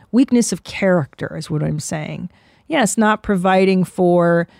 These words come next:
giving in to your l-, baser, lower frequencies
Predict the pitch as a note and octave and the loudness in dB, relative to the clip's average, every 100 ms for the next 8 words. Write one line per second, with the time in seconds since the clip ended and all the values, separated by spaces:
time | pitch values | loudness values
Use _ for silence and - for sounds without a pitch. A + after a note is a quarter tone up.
0 | _ - E3+ G#3+ G#3+ G3 F#3+ F#3+ F#3 - | _ -6 2 4 4 4 2 2 0 -4
1 | - F#3 E3+ D#3+ D#3+ D#3 D3+ F3 E3+ - | -2 0 2 2 2 0 0 0 -2 -2
2 | D3 - F3 F#3+ - F#3+ E3+ D#3 D#3 D#3+ | -8 -2 0 0 0 -4 -2 -2 2 4
3 | E3 E3 D#3+ D#3 D#3+ - - E3+ D3+ E3+ | 4 2 0 -2 -6 -10 -4 -2 0 0
4 | D#3 - E3 D3 D#3 D#3+ - | 0 -2 -2 -2 -4 -6 -12